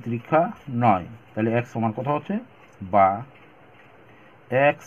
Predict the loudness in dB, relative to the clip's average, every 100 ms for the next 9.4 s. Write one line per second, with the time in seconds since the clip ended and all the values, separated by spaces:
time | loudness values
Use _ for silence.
0 | -14 -10 -8 -6 -8 -6 -6 -4 -2 -2
1 | -4 -20 -20 -20 -20 -20 -14 -12 -12 -18
2 | -20 -20 -20 _ -20 -16 -6 -4 -4 -6
3 | -8 -8 -14 -20 -20 -18 -16 -14 -16 -18
4 | -20 -20 -20 -20 -20 -20 -20 -20 -20 _
5 | -20 -12 2 2 2 0 2 2 2 -4
6 | -20 0 4 4 4 -2 -4 -8 -16 -20
7 | -20 -20 -20 -20 _ -20 -20 _ -20 _
8 | -20 -20 -20 -20 -20 -20 -20 -6 -2 2
9 | 2 4 2 6